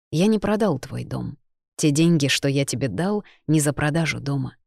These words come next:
И Адаму я его не продал, просто восстановил магию твоей бабушки и отправил дом в стазис. Правда, животных я всё же отдал соседке». «Но почему ты не продал?» — опешила я. «Не понимаю.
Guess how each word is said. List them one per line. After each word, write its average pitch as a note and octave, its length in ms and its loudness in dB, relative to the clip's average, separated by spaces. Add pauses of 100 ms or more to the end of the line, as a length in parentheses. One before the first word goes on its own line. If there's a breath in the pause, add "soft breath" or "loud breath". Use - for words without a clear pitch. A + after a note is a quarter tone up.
(300 soft breath)
И A3+ 140 4
Адаму G#3+ 400 6
я F3 240 4
его D#3+ 140 2
не D#3 140 4
продал, C#3+ 480 -4 (320 soft breath)
просто F3 360 2
восстановил E3 720 2
магию D3 420 2
твоей C#3+ 400 -4
бабушки E3+ 540 -6 (220 soft breath)
и F#3 60 -2
отправил A#3 560 0
дом F#3+ 260 0
в - 80 -8
стазис. - 580 -6 (420)
Правда, D#3+ 380 2
животных D3+ 600 0
я C4 240 0
всё B3 220 0
же A#3+ 180 2
отдал F#3+ 380 0
соседке». - 600 -6 (680 soft breath)
«Но E3+ 180 2
почему G3+ 540 0
ты F3+ 120 -2
не D3+ 160 2
продал?» — F#3+ 540 -4 (220 soft breath)
опешила C#3+ 520 -2
я. D3+ 240 -8 (420 soft breath)
«Не F#3 160 6
понимаю. E3+ 580 4